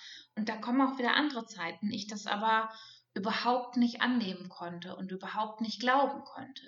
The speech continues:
weil ich da einfach gar keine andere Erfahrung natürlich auch hatte und ich so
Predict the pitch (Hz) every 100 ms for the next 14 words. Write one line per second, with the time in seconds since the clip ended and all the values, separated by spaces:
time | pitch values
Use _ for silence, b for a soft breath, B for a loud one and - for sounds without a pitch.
0 | - - 208 214 - 202 208 - 202 202
1 | 220 208 202 202 202 196 - - 247 254
2 | 202 196 - - - - - 175 - -
3 | 185 190 208 220 240